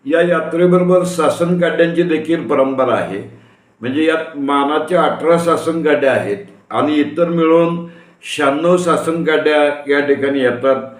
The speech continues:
गुलाल, दवना, खोबऱ्याची उधळण होते. या मिरवणुकीमध्ये उंट, घोडे आणि हत्तीला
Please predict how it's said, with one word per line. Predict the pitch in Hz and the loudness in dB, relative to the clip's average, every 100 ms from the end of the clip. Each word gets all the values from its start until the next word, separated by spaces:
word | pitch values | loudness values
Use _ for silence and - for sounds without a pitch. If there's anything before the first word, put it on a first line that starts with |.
| - _ _ _ - | -20 _ _ _ -14
गुलाल, | 107 135 147 156 156 127 | 0 2 4 2 2 0
दवना, | 135 131 143 147 - - | 0 2 0 -2 -2 -4
खोबऱ्याची | 131 135 143 143 147 | -2 2 0 0 -2
उधळण | 135 131 147 | 0 2 2
होते. | 151 127 127 123 120 - - _ _ - | 2 0 0 -2 -4 -14 -20 _ _ 0
या | 131 139 | 2 4
मिरवणुकीमध्ये | 143 147 156 156 151 156 151 156 156 151 | 2 2 0 -2 -2 0 2 4 2 0
उंट, | 147 160 170 | -4 -2 -4
घोडे | 143 139 139 156 | 0 2 4 4
आणि | 151 147 | 2 0
हत्तीला | 147 117 117 143 156 156 147 147 - | -2 -4 -8 -4 0 2 2 0 -4